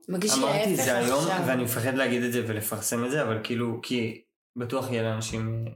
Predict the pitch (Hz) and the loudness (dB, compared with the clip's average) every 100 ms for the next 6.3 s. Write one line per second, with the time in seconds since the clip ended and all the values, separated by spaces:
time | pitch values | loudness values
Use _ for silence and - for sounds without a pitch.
0 | - 113 113 110 110 113 131 147 - - | -14 -14 -6 -2 -2 -2 -4 -4 -6 -12
1 | _ - 170 170 165 123 123 127 135 156 | _ -10 -8 -4 0 2 2 0 0 0
2 | 131 117 113 113 127 127 123 131 131 - | 0 2 2 2 0 -2 -2 -2 -2 -4
3 | - _ - 123 117 120 117 - - _ | -10 _ -6 -2 0 0 0 -4 -12 _
4 | _ _ _ _ _ _ - 127 113 131 | _ _ _ _ _ _ -16 -10 -4 -2
5 | 120 117 123 143 156 190 - 120 120 117 | 0 -2 -2 0 0 0 0 -2 0 0
6 | 117 113 | 0 -2